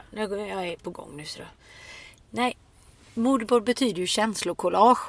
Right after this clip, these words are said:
Och det är ju att man vill sätta en stämning för att se, eh, dels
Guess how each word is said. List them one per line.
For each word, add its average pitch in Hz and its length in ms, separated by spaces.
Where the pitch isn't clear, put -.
Och 202 80
det 220 80
är - 100
ju 190 100
att 185 160
man 196 240
vill 208 80
sätta 240 320
en 175 100
stämning 214 680
för - 140
att - 80
se, 190 400
eh, 208 280
dels 226 300